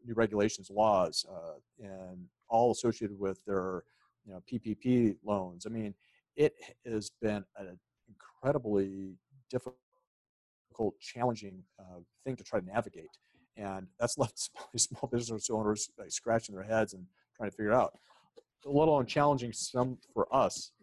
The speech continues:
uh, as it's, you know, have really experts in the field and trying to help our clients really navigate it. But I think,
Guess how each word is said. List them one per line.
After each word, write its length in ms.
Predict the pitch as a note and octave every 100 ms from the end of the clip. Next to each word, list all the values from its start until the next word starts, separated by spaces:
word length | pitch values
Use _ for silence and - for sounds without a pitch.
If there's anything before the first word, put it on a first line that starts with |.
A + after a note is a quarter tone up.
| -
uh, 280 | G2+ F#2 F#2 B2
as 140 | G2+
it's, 160 | - - _ _ _
you 80 | G#2+
know, 120 | F#2
have 160 | A2+ G#2 _ B2+
really 280 | G#2+ G2 G2+
experts 380 | A#2+ - G#2 F#2+
in 60 |
the 60 | E2+ -
field 300 | A#2 G2+ F#2+
and 160 | F2+ F2
trying 160 | - G2+
to 40 |
help 120 | G2+ F#2
our 160 | F2+ -
clients 440 | _ C3 B2 F#2 -
really 280 | F#2+ F2 E2 _ F#2+
navigate 420 | F#2 F#2 F2+ F2+
it. 80 | -
But 140 | F#2+ - _ _ _ - -
I 120 | F3+
think, 260 | - F3